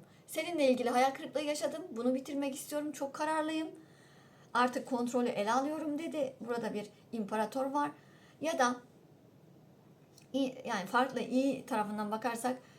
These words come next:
sizi hayal kırıklığına uğratmıştır. Artık bunu bitirmekle ilgili bir karar mı alacak? Yok arkadaşlar, kendi, yani kendi bir şekilde sizinle ilgili bir hayal kırıklığı yaşamış, üzülmüş ve artık bakın daha temkinli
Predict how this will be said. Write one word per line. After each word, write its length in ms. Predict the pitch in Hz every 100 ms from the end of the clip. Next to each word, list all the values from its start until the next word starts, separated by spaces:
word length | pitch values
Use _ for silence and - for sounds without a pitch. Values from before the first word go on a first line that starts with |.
| -
sizi 240 | - 285
hayal 240 | 285 220 214
kırıklığına 440 | 214 202 214 208
uğratmıştır. 480 | 202 202 - 214 262
Artık 300 | 254 254 240
bunu 180 | 247 247
bitirmekle 500 | - 233 233 - 196
ilgili 280 | 180 240 247
bir 120 | 240
karar 300 | 226 214 202
mı 140 | 156
alacak? 400 | - - - - - - - - - - - - - - - - -
Yok 160 | 277
arkadaşlar, 560 | 262 247 233 220 196 196
kendi, 440 | 262 247 247 247 - - - - - - - - - - - - - - -
yani 200 | 226 233
kendi 300 | 254 262 269
bir 40 |
şekilde 340 | 277 240 226 240
sizinle 340 | 226 240 214
ilgili 260 | 202 220 226
bir 80 | 247
hayal 220 | 226 220
kırıklığı 340 | 196 - 180
yaşamış, 600 | - 190 190 214 254 - - - - -
üzülmüş 580 | 254 240 208 240 277 - - - - - - -
ve 240 | 269 262 -
artık 520 | 233 - 269 - -
bakın 420 | 254 240 247 262 - - - - - - 254
daha 220 | 254 254
temkinli 680 | 254 202 - 208 208 247